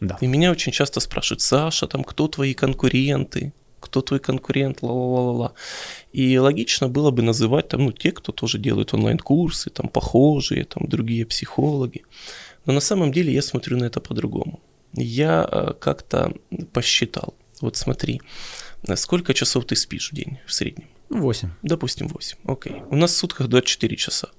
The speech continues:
Speaker 2: То есть треть жизни дрыхнем.
Speaker 1: Да.
Speaker 2: Как бы не можем мы курсы учить.
Speaker 1: Еще вторую треть работаем.
Speaker 2: Да,
Speaker 1: Плюс-минус.
Speaker 2: восемь часов в среднем человек работает.
Speaker 1: Плюс пробки.
Speaker 2: Остается восемь часов, да. Сколько на пробки и на добраться домой?
Speaker 1: Ну, я думаю, средняя пе-, пересечного громадянина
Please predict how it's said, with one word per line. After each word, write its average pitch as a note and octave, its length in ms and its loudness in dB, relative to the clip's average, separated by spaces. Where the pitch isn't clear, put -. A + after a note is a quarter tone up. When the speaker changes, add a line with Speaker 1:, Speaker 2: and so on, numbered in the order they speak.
Speaker 2:
То - 80 0
есть - 140 2
треть G#3 260 2
жизни D3 360 2
дрыхнем. B2 600 0
Speaker 1:
Да. G#2+ 120 -2
Speaker 2:
Как A#2+ 140 2
бы A#2+ 100 4
не B2+ 100 6
можем A#2 340 2
мы B2 80 -2
курсы - 360 -8
учить. - 220 -12
Speaker 1:
Еще A#2 240 0
вторую D#3 340 6
треть C3+ 220 4
работаем. F2+ 580 -2
Speaker 2:
Да, C3 240 6
Speaker 1:
Плюс-минус. A2+ 140 6
Speaker 2:
восемь F#3 380 10
часов F3 480 6
в - 40 -2
среднем D3+ 400 4
человек C#3 320 6
работает. A#2 460 0
Speaker 1:
Плюс C#3 140 6
пробки. A2+ 400 4
Speaker 2:
Остается D3+ 560 6
восемь B2+ 320 4
часов, - 380 -2
да. - 260 -2
Сколько F#3 440 2
на C3+ 120 4
пробки - 460 -4
и - 160 -2
на A#2+ 140 0
добраться A#2+ 440 0
домой? - 360 -4
Speaker 1:
Ну, E3 560 -2
я A#2+ 140 -2
думаю, A2 300 2
средняя G#2+ 560 2
пе-, A#2 180 2
пересечного G#2+ 800 0
громадянина G2+ 760 0